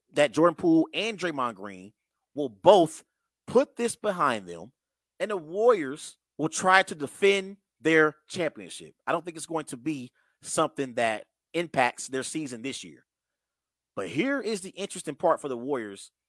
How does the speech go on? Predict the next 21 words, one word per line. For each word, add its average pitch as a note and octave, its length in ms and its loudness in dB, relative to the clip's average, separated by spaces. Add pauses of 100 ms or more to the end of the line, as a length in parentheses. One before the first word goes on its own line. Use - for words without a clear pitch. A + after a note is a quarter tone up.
(920)
after D3 320 4
this C#3+ 200 -6
season. F2+ 300 -18 (1000)
You G#3+ 160 -6
have A3 240 4
young D#3+ 320 0
players C#3 680 -2 (1700)
on A3+ 200 4
your B3 140 -2
team C3+ 520 -8 (460)
who G3+ 100 -6
wants E3+ 480 -2
to E3+ 100 -6
get D3 200 -6
paid, G2 380 -4 (260)
like E3+ 280 4
Jordan E3 320 -2
Poole, A#2 320 -8 (280)
like E3+ 360 2
Andrew G3 320 -8
Wiggins, D#3+ 540 -4